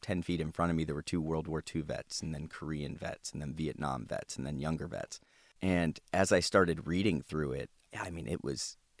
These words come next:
I, it, it was challenging for me just to get through it while hearing the music. And I realized how much them being in the room impacted me, but I saw how much what I was saying impacted them. And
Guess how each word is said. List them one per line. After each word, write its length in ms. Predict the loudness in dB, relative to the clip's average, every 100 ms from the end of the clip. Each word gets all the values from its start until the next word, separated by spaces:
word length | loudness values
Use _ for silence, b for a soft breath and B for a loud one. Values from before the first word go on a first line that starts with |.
| -10 -4
I, 140 | -2 0
it, 180 | 0 2
it 60 | 2
was 260 | 0 0 -6
challenging 580 | -4 4 6 6 2 -4
for 160 | -4 0
me 400 | 2 2 0 -8 -14
just 400 | -4 0 0 0
to 100 | -6
get 220 | -4 -4 -4
through 180 | -2 0
it 120 | -2
while 320 | 0 2 2 2
hearing 400 | 0 0 0 -2
the 80 |
music. 400 | 0 0 0 -2 0
And 540 | 2 4 4 2 0 -8 _ 2
I 60 |
realized 720 | 2 6 8 10 10 8 2 -4
how 180 | 2 6
much 340 | 6 4 0
them 360 | -4 2 4 6
being 180 | 6 4
in 120 | 4
the 60 | 2
room 300 | 2 4 4
impacted 560 | 0 0 0 0 0
me, 200 | 0 0
but 140 | 2 2
I 80 | 0
saw 280 | 2 2
how 200 | 4 4
much 440 | 4 2 -2 -6 -14 -20 _
what 260 | -2 4 6
I 100 | 6
was 140 | 2
saying 380 | 0 2 2 0
impacted 580 | -2 0 -2 -2 -6 -2
them. 320 | -2 -2 -6 -14 b b -2
And 300 | 2 2